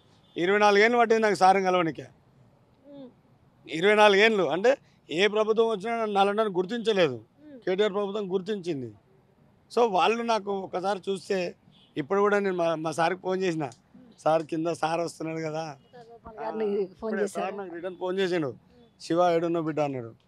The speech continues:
Speaker 1: "సార్ ఇట్లా వర్క్ మీద ఉన్నా" అంటే, "ఆ, ఇక్కడ వీలైతే ఖచ్చితంగా నీకు ఫోన్ చేస్తా, నువ్వు రావాలన్నాడు."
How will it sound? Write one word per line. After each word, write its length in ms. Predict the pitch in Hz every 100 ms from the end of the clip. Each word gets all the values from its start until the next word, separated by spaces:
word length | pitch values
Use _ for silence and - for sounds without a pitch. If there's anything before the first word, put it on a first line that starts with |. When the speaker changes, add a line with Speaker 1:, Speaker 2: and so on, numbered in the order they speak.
| _ _
Speaker 1:
"సార్ 180 | - 151
ఇట్లా 140 | 156
వర్క్ 260 | 151 143 139
మీద 140 | 156
ఉన్నా" 160 | 151 147
అంటే, 280 | 139 180 240 _ _ _ _
"ఆ, 180 | - 143
ఇక్కడ 200 | 135 143
వీలైతే 440 | 135 156 165 160 160
ఖచ్చితంగా 520 | - 135 156 165 175
నీకు 160 | 165 -
ఫోన్ 220 | 147 165
చేస్తా, 320 | 165 - 170 - _ _ _ _ _ _ -
నువ్వు 180 | 156 156
రావాలన్నాడు." 500 | 170 214 196 165